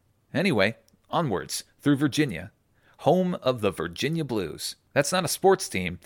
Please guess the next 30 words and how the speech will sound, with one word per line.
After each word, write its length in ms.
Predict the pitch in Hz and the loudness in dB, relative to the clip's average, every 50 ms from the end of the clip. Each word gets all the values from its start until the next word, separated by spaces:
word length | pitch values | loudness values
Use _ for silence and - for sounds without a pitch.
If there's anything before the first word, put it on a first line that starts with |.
| - - - - _ _ _ - | -20 -20 -20 -20 _ _ _ -8
It's 180 | 120 - - - | -4 -4 -2 -2
this 180 | 127 113 - | -2 -2 -4
dread 460 | - - - 117 117 131 135 110 95 | -6 -8 -8 -4 -2 0 0 0 0
that 160 | 92 92 - - | -2 -4 -4 -2
slowly 420 | - - - 135 135 135 123 113 | -4 -2 0 2 2 2 2 0
creeps 380 | - - - - 147 143 - - | -2 -4 -2 -2 -2 0 -2 -4
into 180 | 120 107 - 95 | -6 -6 -4 -4
your 100 | 98 92 | -6 -4
bones 460 | 87 - 110 110 117 117 120 110 95 | 0 2 2 4 4 2 -2 -4 -6
when 140 | 95 98 90 | -6 -6 -4
you're 100 | 90 90 | -4 -2
walking 400 | 90 95 107 110 - - 107 98 | 0 2 2 2 0 0 -4 -4
over 220 | 95 92 90 87 | -4 -4 -4 -6
mountain 480 | 92 98 113 123 127 123 - 101 95 85 | -6 -2 0 0 0 0 -2 -6 -10 -10
and 180 | 87 82 85 | -10 -10 -10
mountain 480 | 92 92 113 135 143 135 98 92 95 92 | -6 -2 0 2 2 0 0 -4 -8 -8
and 220 | 90 87 92 101 | -8 -10 -10 -8
mountain, 420 | 110 135 156 160 156 156 127 110 98 | -4 0 2 2 2 2 0 -2 -4
and 140 | 92 104 | -4 -6
then 80 | 120 127 | -4 -4
the 80 | 120 117 | -4 -4
next, 460 | 120 123 143 151 139 - - - - - - - - - | -2 -2 0 0 -2 -2 -4 -8 -10 -12 -20 -20 -16 -10
seemingly 480 | - - - 170 165 180 175 156 139 117 | -4 0 2 2 2 4 2 2 2 0
never 340 | 113 113 127 143 151 190 | 0 2 2 2 2 2
reaching 460 | 185 147 127 135 135 139 - - 110 107 | 0 0 0 0 -2 -2 -2 -4 -4 -6
a 60 | 101 | -6
big 300 | - - 107 127 117 - | -4 -4 -4 -4 -4 -6
payoff, 460 | - 117 120 127 98 - - - - | -4 -4 -2 -2 -2 -4 -6 -8 -6
like 160 | 90 92 - | -6 -6 -6
a 120 | 85 85 | -8 -10